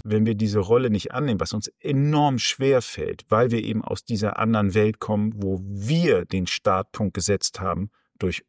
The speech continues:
unser Fehlverhalten ist ja eine maßlose Untertreibung, also durch das, weil wir die Welt in Brand gesteckt haben,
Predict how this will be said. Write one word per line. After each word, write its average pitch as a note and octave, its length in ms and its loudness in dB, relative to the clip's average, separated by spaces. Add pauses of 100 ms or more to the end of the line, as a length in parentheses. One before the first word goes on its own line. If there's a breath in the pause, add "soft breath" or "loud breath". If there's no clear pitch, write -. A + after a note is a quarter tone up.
unser G#2 540 2 (560)
Fehlverhalten F#2+ 540 0
ist - 80 -4
ja F#2 80 2
eine F2+ 80 0
maßlose F2+ 480 0
Untertreibung, E2+ 560 -2
also F#2 180 0
durch F2 220 -4
das, - 180 0 (140)
weil E2+ 220 0
wir C#3 180 2
die F#2+ 160 2
Welt F2 200 2
in F2 120 0
Brand E2 280 -2
gesteckt - 420 -6
haben, F2 320 -2